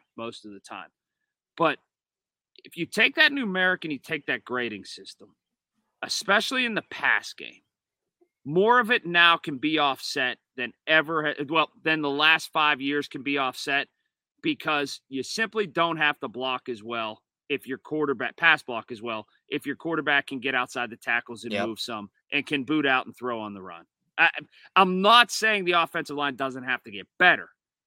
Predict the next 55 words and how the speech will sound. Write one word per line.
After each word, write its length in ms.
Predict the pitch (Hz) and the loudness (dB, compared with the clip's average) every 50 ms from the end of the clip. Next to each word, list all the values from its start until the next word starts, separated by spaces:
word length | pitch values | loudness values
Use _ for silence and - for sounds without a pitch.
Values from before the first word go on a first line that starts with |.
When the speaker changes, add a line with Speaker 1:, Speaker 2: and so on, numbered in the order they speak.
| _ _ | _ _
Speaker 1:
but 140 | - 151 143 | -6 -4 -2
they 140 | - 160 175 | 2 2 2
don't 200 | 180 180 175 160 | 2 2 0 2
have 260 | 147 170 160 165 - | 4 4 4 4 2
to 100 | - 151 | -2 -6
be 220 | 127 143 143 135 123 | -4 -2 -2 -2 -2
as 180 | 113 110 95 | -4 -8 -14
good 420 | 92 - 147 151 135 98 90 _ _ _ _ - | -10 -4 -2 -2 -2 -2 -4 _ _ _ _ -12
when 120 | 123 131 139 | -10 -8 -6
you 80 | 127 131 | -4 -4
have 120 | 127 120 | -2 0
a 20 | |
Speaker 2:
Well, 220 | 139 147 165 185 196 | 4 4 4 4 2
Speaker 1:
mobile 140 | 196 160 - | 0 -2 -6
quarterback. 540 | _ - 120 107 98 87 - - 76 76 _ - | _ -10 -10 -10 -10 -12 -16 -18 -18 -18 _ -4
Speaker 2:
if 140 | - 160 143 | -2 -2 0
the 120 | - 151 160 | 4 6 8
offensive 640 | 165 190 196 165 226 240 233 - - 208 196 156 | 8 8 6 6 4 2 2 2 2 0 2 2
line, 540 | 143 151 151 147 139 127 120 110 107 104 101 _ _ _ - | 4 4 6 8 8 8 6 4 0 -2 -8 _ _ _ -6
and 100 | - 127 | 0 2
I 120 | 143 156 156 | 2 2 2
think 320 | - - 196 196 180 - | 0 0 0 0 0 -2
that, 140 | - 185 160 - _ _ _ - - | -4 -4 -4 -4 _ _ _ -8 -4
I 200 | 117 123 135 131 - - - - - - - - | -2 -2 -2 -4 -8 -16 -20 -20 -20 -10 -2 2
think, 460 | 254 247 214 143 92 - - - - _ - | 2 2 2 0 -2 -8 -16 -20 -16 _ 0
I 160 | 120 127 131 | 4 6 6
hope, 480 | 135 147 151 190 220 - - 107 - _ _ _ | 6 8 8 8 8 8 8 6 2 _ _ _
but 140 | - 139 131 | -2 2 4
I 140 | 135 147 160 | 4 4 4
think 500 | 156 - - - - 233 247 240 220 165 | 2 -2 -18 -6 2 4 4 4 6 4
they 120 | 185 170 | 2 2
could 120 | 147 151 139 | 4 2 0
be 80 | 143 | 2
better 240 | 135 135 135 127 123 | 6 6 6 6 4
than 160 | 110 110 104 | 0 -2 0
last 340 | 104 104 101 95 87 - - | 0 2 0 0 -2 -6 -8
year. 200 | 95 95 87 80 _ _ _ _ _ - _ _ - | -6 -6 -6 -8 _ _ _ _ _ -20 _ _ -8
If 100 | - 139 | -6 0
the 100 | 131 170 | 4 6
offensive 420 | 196 226 220 - 285 220 208 202 175 | 6 6 6 4 0 0 0 4 8
line 220 | 185 185 185 180 | 8 8 10 8
was 120 | 175 147 | 6 2
exactly 520 | 143 135 117 131 147 156 165 160 - 170 160 | 0 -2 2 4 4 4 4 4 2 -2 0
the 100 | 151 135 | 0 0
same 320 | - - 151 147 143 139 | 0 2 2 2 2 2
as 120 | 135 110 117 | 0 0 4
last 320 | 127 131 139 135 135 - | 6 8 8 6 6 2
year's 200 | 151 156 143 135 | 0 2 4 6
offensive 580 | 147 143 143 139 - 151 151 143 143 151 143 131 | 6 6 6 6 4 2 2 2 2 -2 2 4
line 320 | 143 143 143 143 147 143 | 6 6 8 6 6 4
and 100 | 135 110 | 2 0
performed 440 | - 110 101 - - 131 139 139 139 | -4 -8 -4 2 6 6 6 6 6
exactly 480 | 143 143 135 151 151 151 147 - 160 160 | 2 2 2 2 2 2 0 0 -2 0
the 100 | 151 143 | 0 -2
same, 440 | - - 156 147 147 147 143 139 | 0 2 4 4 4 4 2 -2